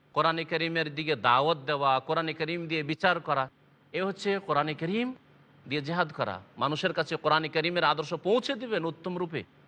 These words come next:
কোরআনে করিমের কারো কাছে অনুবাদ পৌঁছাবেন, কারো কাছে বক্তব্য পৌঁছাবেন, যেইভাবে পৌঁছালে মানুষকে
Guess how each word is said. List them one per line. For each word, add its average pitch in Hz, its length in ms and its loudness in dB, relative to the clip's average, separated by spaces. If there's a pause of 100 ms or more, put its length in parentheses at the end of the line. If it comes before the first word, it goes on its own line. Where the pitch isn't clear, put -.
(160)
কোরআনে 165 260 4
করিমের 165 320 0
কারো 151 200 2
কাছে 156 220 -2
অনুবাদ 156 420 2
পৌঁছাবেন, 151 480 -2
কারো 143 240 0
কাছে 143 260 -2
বক্তব্য 151 480 -2
পৌঁছাবেন, 151 520 0
যেইভাবে 202 680 0
পৌঁছালে 180 640 0
মানুষকে 143 500 -4